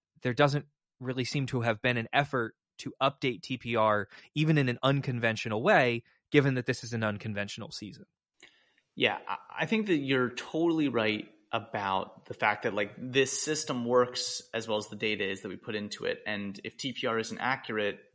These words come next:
Speaker 2: the system breaks down. That being said, I, I will say one of the struggles I have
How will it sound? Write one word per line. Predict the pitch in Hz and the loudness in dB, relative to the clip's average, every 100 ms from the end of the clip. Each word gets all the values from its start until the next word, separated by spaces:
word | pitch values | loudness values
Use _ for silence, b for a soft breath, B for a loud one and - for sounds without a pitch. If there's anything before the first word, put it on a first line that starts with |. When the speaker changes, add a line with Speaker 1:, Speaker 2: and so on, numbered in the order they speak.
| - | -10
Speaker 2:
the | 120 | -8
system | - 113 120 101 98 - | -6 -6 -6 -6 -6 -6
breaks | 117 104 - | -4 -4 -2
down. | 123 - - - _ _ _ _ _ _ _ | -4 -4 -8 -16 _ _ _ _ _ _ _
That | 127 117 135 175 190 | -14 -4 0 2 2
being | 185 165 | 0 -4
said, | - 127 95 | -2 0 2
I, | 104 | 0
I | - 127 | 0 -4
will | 123 143 165 | -2 0 0
say | 160 | 0
one | 131 147 | -4 -4
of | 147 | -4
the | 123 | -6
struggles | - - 151 147 147 - | -6 -2 0 0 -2 -2
I | 123 | -4
have | 123 104 98 | -4 -2 -4